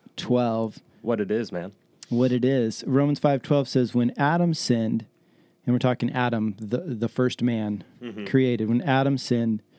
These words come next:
Speaker 1: sin entered the world, and s-, Adam's sin brought death. So death spread to everyone, for everyone sinned."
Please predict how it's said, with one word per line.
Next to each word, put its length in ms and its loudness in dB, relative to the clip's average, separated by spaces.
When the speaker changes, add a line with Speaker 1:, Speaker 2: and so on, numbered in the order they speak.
Speaker 1:
sin 340 2
entered 340 -2
the 80 2
world, 420 0
and 160 2
s-, 320 -12
Adam's 540 2
sin 400 2
brought 340 -2
death. 400 -2
So 240 2
death 360 0
spread 440 -2
to 200 -4
everyone, 600 0
for 180 -2
everyone 480 -2
sinned." 480 -6